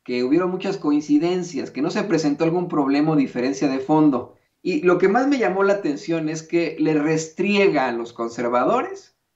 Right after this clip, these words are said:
que fue un encuentro progresista, una cumbre progresista, por las coincidencias que existen entre todos. Pero insisto, eh,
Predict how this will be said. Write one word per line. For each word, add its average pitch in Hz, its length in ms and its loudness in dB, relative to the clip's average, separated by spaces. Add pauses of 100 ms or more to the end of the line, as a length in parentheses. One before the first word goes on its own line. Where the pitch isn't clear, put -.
(100)
que 131 120 -6
fue 165 160 0
un 180 100 4
encuentro 151 560 0
progresista, 110 800 -8
una 165 280 0
cumbre 170 340 0
progresista, 117 800 -8
por 170 140 0
las 170 140 0
coincidencias 190 680 -6
que 180 80 -6
existen 156 580 -8 (380)
entre - 280 -2
todos. - 520 0 (260)
Pero 214 120 -12
insisto, 247 520 -2 (180)
eh, - 460 -14